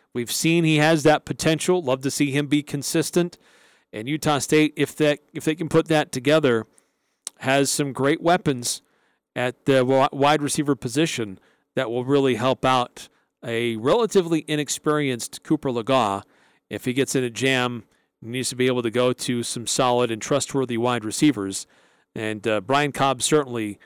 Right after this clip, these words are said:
did that for him on, uh, on Saturday. And it was an interesting question that was posed to Coach Anderson on Monday, uh, that, um, it, it seems like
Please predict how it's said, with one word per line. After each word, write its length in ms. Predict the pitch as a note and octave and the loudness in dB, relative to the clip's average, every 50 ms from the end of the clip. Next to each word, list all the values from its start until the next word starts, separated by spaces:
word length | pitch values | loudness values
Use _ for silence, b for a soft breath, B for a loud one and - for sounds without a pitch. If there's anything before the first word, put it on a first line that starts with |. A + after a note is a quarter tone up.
| b b b b _ A#2+ | b b b b _ -6
did 240 | A2 C#3+ C#3 C3+ B2 | -2 -2 -2 0 2
that 220 | C3+ C3 B2+ - | 0 0 0 -2
for 300 | - - C3+ C3 B2+ A#2 | -4 -4 -2 -2 0 -2
him 420 | A2+ C#3 C3+ B2 A#2 A2 G#2+ G#2+ - _ - | -2 -4 -6 -6 -6 -10 -12 -14 -16 _ -6
on, 520 | A#2+ A#2+ A#2+ A#2 A#2 A#2 A2 A2 G#2+ G#2 | -4 -4 -2 -2 -4 -4 -6 -8 -8 -8
uh, 260 | G2+ G2 F#2+ F#2 F#2+ - | -8 -6 -8 -8 -10 -8
on 200 | - B2 B2 G2+ | -6 -6 -6 -6
Saturday. 580 | - - - C3 C3 A#2+ A2+ G2 E2+ D2 C#2 - _ b b b b b b - | -4 -2 0 0 0 0 -2 -6 -8 -12 -16 -18 _ b b b b b b -2
And 80 | F#3+ | 0
it 80 | G#3+ A#3 | 2 2
was 140 | A3+ G3+ G#3+ | 2 2 2
an 40 | C#4+ | 2
interesting 380 | C4+ - F#4 - - B3 F#3 | 4 4 2 2 2 -2 -4
question 400 | - - - E3 D#3 - - E3+ | 0 2 2 2 2 0 -2 -4
that 140 | D#3 D3 C#3+ | -4 -4 -4
was 140 | D3+ C#3 - | -6 -6 -4
posed 340 | - - D#3 D#3 D3+ - - | 0 2 4 4 4 2 -2
to 80 | C#3 | -4
Coach 280 | - - C#3+ C3 - - | -2 0 -2 0 0 0
Anderson 580 | C#3+ C#3+ D3+ D#3+ D#3 - - F3 F3 F3+ F3 - _ _ _ _ _ _ _ _ _ - - - _ | 0 0 0 0 -2 -2 -2 -2 -2 -4 -6 -10 _ _ _ _ _ _ _ _ _ -16 -16 -8 _
on 200 | - D3+ D#3 D#3+ | 0 0 0 0
Monday, 480 | D#3 D#3 E3 E3+ D#3+ F3 E3+ F3 E3+ E3+ b b b b b b b b _ _ | 0 -2 -2 0 2 2 2 2 0 -2 b b b b b b b b _ _
uh, 320 | - B2+ C3 B2+ B2 B2 B2 - | -6 -4 -2 -2 -2 -2 -4 -4
that, 400 | - D3 C#3 C3+ - _ - - | -2 0 0 0 -2 _ -2 2
um, 400 | D3+ C#3 C3 B2+ B2 A#2+ A#2 A2+ - - | 4 4 4 4 2 0 -2 -8 -10 -6
it, 180 | - D#3 E3 F3 | -6 -6 -4 -4
it 160 | D#3 D3 - | -6 -6 -4
seems 540 | - - - F#3 F#3+ G3 G3 G3+ G3 D#3 - | -4 0 0 2 2 0 0 -2 -2 0 2
like 480 | F3 E3+ E3 E3 D#3+ D#3+ - - - | 2 4 4 4 2 0 -4 -10 -18